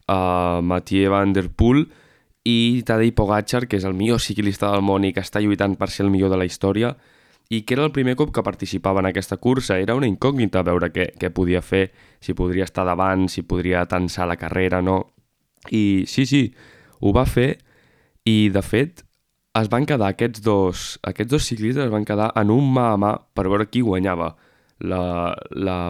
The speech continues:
París-Roubaix. Aquest mà a mà va començar a més de trenta quilòmetres de meta, es van quedar ells dos sols, van deixar enrere el grupet on hi tenien, per exemple, a gent com, com Van Aert, que no va poder estar al seu nivell, tot i que ho va lluitar bastant,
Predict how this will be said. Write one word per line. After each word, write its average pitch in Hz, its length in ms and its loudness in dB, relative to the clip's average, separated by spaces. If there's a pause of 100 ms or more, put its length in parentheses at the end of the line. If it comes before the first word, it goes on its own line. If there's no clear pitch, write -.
París-Roubaix. 90 640 -2 (360)
Aquest 101 180 -4
mà 113 160 0
a 107 80 0
mà 110 140 2
va 110 120 -2
començar 92 400 -2 (600)
a 87 80 -12
més 127 240 0
de 170 80 -4
trenta 104 240 -4
quilòmetres 95 480 -6
de 87 100 -4
meta, 92 300 -2 (380)
es 90 100 -4
van 92 160 -2
quedar 95 220 2
ells 87 120 -4
dos 92 220 -2
sols, 101 240 0
van 95 140 -2
deixar 98 180 -4
enrere 95 240 0
el 90 80 -2
grupet 90 500 -2 (540)
on 101 220 0
hi 101 100 0
tenien, 98 320 0
per 95 160 -2
exemple, 92 380 -2 (100)
a 87 220 -4
gent 87 400 -2
com, 82 460 -2 (600)
com 104 240 2
Van 92 200 2
Aert, 104 340 0
que 98 100 -4
no 92 120 -4
va 98 120 -2
poder 92 240 -2
estar 92 200 -6
al 90 80 -6
seu 90 160 -2
nivell, 90 320 0
tot 104 140 0
i - 60 -4
que 95 120 -2
ho 87 40 -2
va 95 80 2
lluitar 107 400 0
bastant, 92 520 -4